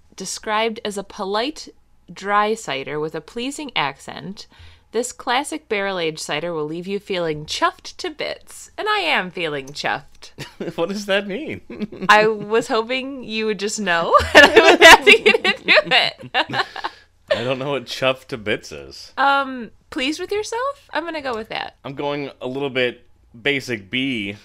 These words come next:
Speaker 2: I've got a cider from a company that I don't know what, what you feel about, 'cause they're just, like, the Budweiser of ciders. I have an
Speaker 1: Oh.
Speaker 2: Angry Orchard cider.
Speaker 1: Ah.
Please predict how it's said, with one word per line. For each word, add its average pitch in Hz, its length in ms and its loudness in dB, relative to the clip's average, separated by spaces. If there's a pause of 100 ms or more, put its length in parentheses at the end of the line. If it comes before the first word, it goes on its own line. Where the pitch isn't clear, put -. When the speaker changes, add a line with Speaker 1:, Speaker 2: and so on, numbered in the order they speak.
(180)
Speaker 2:
I've 123 180 -4
got 123 340 2 (160)
a 104 260 -2
cider 113 540 0
from 110 200 -8
a 101 40 -4
company 107 460 -6
that 95 340 -2
I 107 80 -6
don't 107 120 -4
know 92 420 -8
what, 90 160 -16 (260)
what 104 180 -8
you 92 100 -14
feel 85 560 -10
about, 82 460 -10 (180)
'cause 90 220 -8
they're 95 120 -8
just, 85 240 -12
like, 82 280 -10
the 98 100 -6
Budweiser 85 600 -8
of 80 60 -16
ciders. 80 540 -12 (300)
I 151 120 0
have 156 80 2
an - 80 0
Speaker 1:
Oh. 85 40 -8
Speaker 2:
Angry 139 240 0
Orchard 123 360 -2
cider. 82 420 -10 (100)
Speaker 1:
Ah. 127 1120 -4